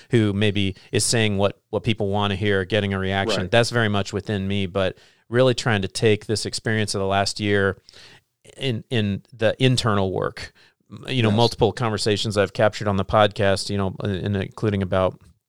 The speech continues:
Speaker 1: how am I changing my actions on, um,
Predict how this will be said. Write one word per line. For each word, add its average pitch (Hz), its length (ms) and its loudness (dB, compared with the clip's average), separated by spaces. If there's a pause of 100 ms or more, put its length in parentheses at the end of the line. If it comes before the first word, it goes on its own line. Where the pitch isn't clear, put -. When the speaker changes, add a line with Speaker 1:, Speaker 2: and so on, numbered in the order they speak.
(600)
Speaker 1:
how 117 80 2
am 113 80 4
I 107 80 6
changing 104 400 0
my 90 180 2
actions 98 500 0
on, 92 300 -2 (540)
um, 92 440 -2